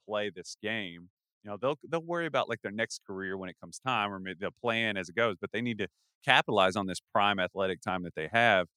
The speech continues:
Uh, so it, some of them will just kinda get, and we've seen that at Kentucky, I know, like, th-, they'll just kinda get sc-, scooted out, pardon the word there, but, like,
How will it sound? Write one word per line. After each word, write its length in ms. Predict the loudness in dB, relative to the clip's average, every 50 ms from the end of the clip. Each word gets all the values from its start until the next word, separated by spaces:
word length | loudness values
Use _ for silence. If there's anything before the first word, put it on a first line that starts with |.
| _ _ _ _ _ _ _ -4
Uh, 200 | -2 -2 -2 -2
so 220 | -2 0 0 0
it, 120 | 0 0 0
some 160 | -2 -2 0
of 60 | 0
them 120 | -2 -2
will 100 | -2 -2
just 180 | -4 -4 -6 -4
kinda 140 | -2 -2 0
get, 180 | 2 2 4
and 100 | 4 4
we've 140 | 2 0 -2
seen 160 | -2 -4 -4
that 140 | -2 -2 -2
at 80 | -4 -6
Kentucky, 420 | -8 -4 -2 -2 -2 -4 -6 -10 -8
I 80 | -6
know, 300 | -2 -2 -2 -2 -2 -4 -8
like, 160 | -10 -10 -10 _
th-, 120 | -16 -10 -4
they'll 140 | -4 -2 -2
just 180 | -4 -6 -6 -6
kinda 140 | -6 -6
get 160 | -6 -8 -8 -8
sc-, 160 | -10 -12 -14 _ _
scooted 440 | -14 -12 -8 -6 -6 -4 -2 0 2
out, 300 | 4 4 4 2 0 -2 -2
pardon 220 | -2 -2 0 -2
the 80 | -4 -4
word 260 | -2 0 0 0 0
there, 220 | -2 -2 0 0 0
but, 120 | -2 -2
like, 220 | 0 0 0 -2